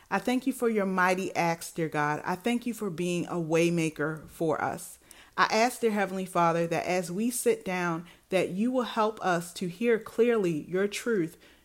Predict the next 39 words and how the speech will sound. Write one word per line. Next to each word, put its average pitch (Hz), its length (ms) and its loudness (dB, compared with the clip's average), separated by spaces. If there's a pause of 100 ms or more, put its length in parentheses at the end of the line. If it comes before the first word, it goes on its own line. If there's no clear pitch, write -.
(120)
during 180 320 0
this 190 200 -2
lesson. 165 600 0 (240)
And 185 160 2
I 180 120 4
also 208 460 2
ask 180 360 2
that 160 260 -4
you 208 140 0
would 180 260 -2
decrease 269 640 0
my 180 260 2
words, 170 540 0 (300)
decrease 240 540 0
my 185 220 0
thoughts, 170 480 2 (240)
and 185 140 0
that 175 140 4
you 196 160 -4
would 170 200 2
bring 233 380 0
forth 202 640 2 (100)
the 180 120 0
words 180 580 4
of 160 300 2 (100)
the 170 80 -2
Holy 175 340 0
Spirit, 147 560 -4
dear 151 160 -2
God. 147 380 -6 (480)
Increase 240 580 0
that, 160 340 2
dear 156 140 -2
God. 151 400 -6 (440)
I 185 100 8
pray, 233 280 4
dear 220 140 0
Heavenly 214 360 0
Father, 202 520 2